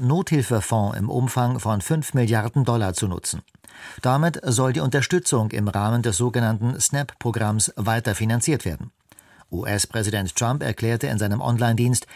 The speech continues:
er habe die Anwälte angewiesen, so schnell wie möglich eine Klärung herbeizuführen.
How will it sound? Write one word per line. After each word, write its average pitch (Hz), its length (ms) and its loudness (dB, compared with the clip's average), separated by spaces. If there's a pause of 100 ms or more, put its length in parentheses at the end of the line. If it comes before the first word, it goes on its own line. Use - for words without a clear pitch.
(300)
er 123 80 2
habe 147 180 2
die 151 120 2
Anwälte 139 480 2
angewiesen, 117 760 2
so 123 180 2
schnell 151 240 2
wie 139 100 4
möglich 131 460 2
eine 117 260 2
Klärung 113 460 0
herbeizuführen. 92 880 -2